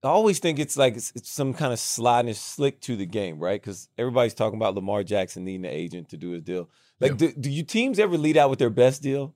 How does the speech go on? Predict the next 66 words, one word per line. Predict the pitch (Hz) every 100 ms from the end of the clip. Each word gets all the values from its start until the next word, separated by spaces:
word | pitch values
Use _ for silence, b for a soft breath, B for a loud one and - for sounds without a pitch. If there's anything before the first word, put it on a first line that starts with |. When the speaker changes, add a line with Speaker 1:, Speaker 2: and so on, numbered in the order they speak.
| -
Speaker 1:
Like, | 120
what's | 160 220
the | 180
negotiation | 135 131 120 113 101 85
process? | 98 90 85 80 b b
Or | - 127
do, | 139 175
do | 143 123 160
I | 147
give | 156
you | 165
the | 131
C | - 165 170
deal, | 135 123 120 117 110 _ _ -
then | 127 127
wait | 139
on | 143 131
your | 127 120
B | 123 127
deal, | 110 113 107
then, | 98 110
all | 113
right, | 110
I'll | 110
give | 107 117
you, | 117 117 -
then | 110 135
we |
work | 120 107 127 135
our | 113
way | 113
up | 107
to | -
the | 107 73
A, | 104 107
and | 101
then | 101
we |
get, | 98 104 82 101
they | 107
get | 95 104
it |
all | 101 87
done? | 98 92 -
Speaker 2:
Yeah, | 117 156 101 90
really, | 98 135 127
for | - 101 98
any | 101 110
negotiation | 98 95 95 - 101 95 95
that | 95
I've | 92
been | 95
a | 92
part | - 98 98
of, | 92 90 - -
even | 98 98
from | 90
my | 95
time | 90 98 92
in |
Kansas | 87 98 90 82
City | 98 92
to | 87 90
now, | 90 92 90 90 _ _ _ _ -
you | 95
know, | 98 95 90